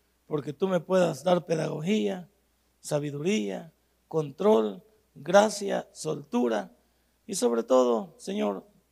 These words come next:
temor y conocimiento que viene de ti para poder hablar nada más lo que sea de beneficio para tu pueblo. Gracias por todo, porque en ti y solo en ti somos más que vencedores. En el nombre de Cristo Jesús he orado. Amén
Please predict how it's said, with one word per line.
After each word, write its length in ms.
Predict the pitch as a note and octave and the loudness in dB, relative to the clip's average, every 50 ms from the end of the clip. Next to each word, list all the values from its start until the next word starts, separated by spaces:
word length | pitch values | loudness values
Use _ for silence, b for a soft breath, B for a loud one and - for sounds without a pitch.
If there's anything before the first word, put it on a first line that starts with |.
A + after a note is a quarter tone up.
| _ _ - | _ _ -8
temor 320 | - F3+ F#3 G3+ A3 A3 | -8 -6 -2 -2 0 0
y 80 | A3 A3 | -2 -2
conocimiento 680 | - F#3+ F#3 F3 D3 F3 F3+ G#3 G#3+ G#3 F#3 - E3 | -4 -8 -8 -6 -8 -8 -8 -6 -6 -6 -8 -10 -12
que 120 | D#3+ E3+ | -12 -10
viene 200 | E3+ F3 E3+ D#3+ | -10 -10 -8 -8
de 120 | D#3 - D#3+ | -10 -12 -12
ti 200 | - F3+ - - _ _ _ _ _ _ _ _ _ _ - | -10 -12 -12 -14 _ _ _ _ _ _ _ _ _ _ -6
para 280 | - D#3 D#3 - D3+ | -4 -2 -2 -2 -4
poder 240 | - - E3+ F3+ F#3 | -6 -4 -2 0 2
hablar 260 | F3+ E3+ F3+ F#3 F3+ | 0 0 0 -2 -4
nada 240 | F3+ F3+ F3 E3+ E3+ | -2 -4 -4 -4 -2
más 200 | F3+ G3+ G#3 F#3+ | -2 -2 -2 -2
lo 140 | F3+ E3 D#3+ | -4 -8 -10
que 100 | - D#3+ | -12 -12
sea 220 | D3+ F3 F3+ F3 | -8 -6 -4 -4
de 80 | E3+ D#3+ | -4 -6
beneficio 500 | D#3+ D#3 D#3 D3+ - F#3 F3+ D#3 E3+ E3 | -8 -10 -14 -10 -10 -10 -10 -10 -12 -14
para 220 | - D#3 D3+ D3+ | -12 -12 -12 -12
tu 160 | D3 - D#3 | -12 -14 -18
pueblo. 340 | D#3 - D#3 C#3+ C#3 C#3 D#3+ _ _ _ _ _ _ _ _ _ _ - | -20 -16 -14 -14 -14 -14 -16 _ _ _ _ _ _ _ _ _ _ -12
Gracias 320 | C3+ C#3 C3+ - D3 D3 | -10 -8 -8 -6 -8 -10
por 200 | - - F3+ F#3 | -8 -8 -10 -4
todo, 460 | F#3+ A#3+ B3+ C4 B3 A#3 - - b b b b b b | 0 4 4 4 4 2 -2 -6 b b b b b b
porque 260 | - D#3+ D#3 - D#3 | -2 -2 -2 -2 -4
en 140 | D3 C#3+ C#3 | -8 -8 -6
ti 320 | - A3+ A3+ G3 - - _ _ - | -2 -2 -2 -2 -2 -6 _ _ -16
y 100 | - B2+ | -12 -8
solo 260 | - - F#3+ E3+ D3+ | -2 0 0 0 0
en 140 | - - - | -6 -10 -2
ti 260 | - A3+ G3+ - - _ _ _ _ _ | -2 -2 -2 -2 -8 _ _ _ _ _
somos 380 | - - - E3 D#3 D3+ C#3+ C#3+ | -12 -4 -2 -2 -2 -2 -4 -6
más 180 | D3+ D#3 D#3+ | -6 -6 -6
que 140 | - - C#3 | -6 -8 -12
vencedores. 560 | C3+ C3 C#3 - C#3+ C3 C3 C3 B2+ A#2+ A2+ _ _ _ _ - | -12 -12 -14 -14 -14 -14 -14 -14 -16 -18 -20 _ _ _ _ -14
En 140 | - C#3+ D3 | -10 -6 -2
el 80 | D#3 G#3 | 2 6
nombre 340 | C4 C4 A3 F3 - - - - _ _ _ _ _ _ | 6 6 6 4 -2 -8 -16 -20 _ _ _ _ _ _
de 140 | - C3+ C3 | -20 -18 -10
Cristo 360 | - F3 F3+ E3+ - D3+ C#3 | -2 -2 -2 -2 -2 -8 -12
Jesús 240 | C#3 C3+ E3 E3+ D3+ | -10 -8 -10 -8 -8
he 60 | D3+ | -8
orado. 500 | D3 D3+ E3+ G3 G3+ F3+ D3+ C#3+ - - _ _ _ _ _ _ | -6 0 4 4 4 4 2 -4 -12 -18 _ _ _ _ _ _
Amén 720 | - - B2+ A#2+ A2+ A2+ C3+ F3 G3+ G#3 G3+ G3+ G3+ G3+ F#3+ | -14 -12 -10 -10 -10 -8 -6 -2 -2 -2 -2 -2 -6 -10 -14